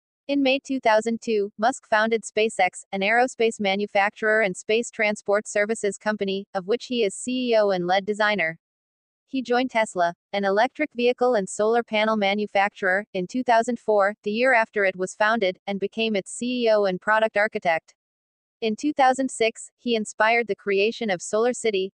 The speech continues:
a solar energy services company, now a subsidiary of Tesla, and operates as its chairman. In twenty fifteen, Musk co-founded OpenAI,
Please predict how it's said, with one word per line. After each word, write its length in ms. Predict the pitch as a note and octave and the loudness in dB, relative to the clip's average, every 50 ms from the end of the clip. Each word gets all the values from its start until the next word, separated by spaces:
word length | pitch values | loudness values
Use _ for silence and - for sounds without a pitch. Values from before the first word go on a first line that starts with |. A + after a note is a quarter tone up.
| - | -8
a 60 | F#3+ | -10
solar 400 | F#3 - - A#3 B3 B3+ A#3+ A3+ | -8 -4 -2 0 2 2 2 4
energy 380 | A3 A3 A3+ A#3 A3+ G#3+ A3 A3 | 2 2 2 0 -2 -2 -4 -6
services 520 | - - G#3+ G#3 G#3+ A3+ A3+ - G#3+ G3+ - | -4 -2 -2 0 0 -2 -2 -2 -4 -4 -4
company, 480 | - G#3+ G#3+ G#3+ - G3 G3+ G3+ G#3+ - - | -4 -4 -4 -2 -2 -4 -4 -4 -6 -8 -6
now 260 | G3 F#3+ G#3 A#3+ C4 | -2 0 0 2 2
a 60 | C4 | 0
subsidiary 760 | B3 - G#3+ F#3 - - - B3 B3+ A#3+ G#3+ G3+ G3+ G#3 G3+ | 0 -2 -6 -6 -6 -4 -4 -2 0 0 0 2 2 2 2
of 120 | F#3 F3+ _ | 0 -2 _
Tesla, 440 | - G#3+ A3+ - - G3 F3+ F3+ - - | -2 -2 -2 -2 0 -2 -2 -2 0 -2
and 120 | G3 F#3+ | -2 0
operates 480 | G3+ A3+ A#3+ - A3 G#3 G#3 A3 - G3+ | 0 0 0 0 0 0 0 -2 -2 -4
as 120 | F#3+ F#3+ | -4 -4
its 160 | G#3 G#3+ - | -4 -6 -6
chairman. 460 | - - A#3 A3 G#3 F3+ E3 E3 E3 - _ _ _ _ _ _ _ _ _ _ _ _ - | -4 -2 -2 -2 0 -2 -4 -4 -6 -12 _ _ _ _ _ _ _ _ _ _ _ _ -6
In 120 | A3+ A3 | -4 -4
twenty 300 | G#3+ - C4 C4+ C#4+ D#4 | -4 -2 -2 0 0 -2
fifteen, 560 | - - C4 B3+ _ - A#3 A3 G#3 G3 G3 G3 _ - | 0 0 -2 -2 _ -6 -6 -4 -4 -4 -6 -8 _ -4
Musk 260 | G#3 A3+ C4 - - _ | 0 0 0 -2 -4 _
co-founded 560 | - A#3+ B3 - - G#3 G3+ G#3 G#3+ G#3+ G3+ | 0 0 0 2 0 0 2 2 2 0 2
OpenAI, 600 | F#3+ G3+ G#3+ - G#3 F#3+ G3 G3 F#3 F#3 F3+ F3+ | 2 0 0 0 -2 -2 0 0 0 0 0 -2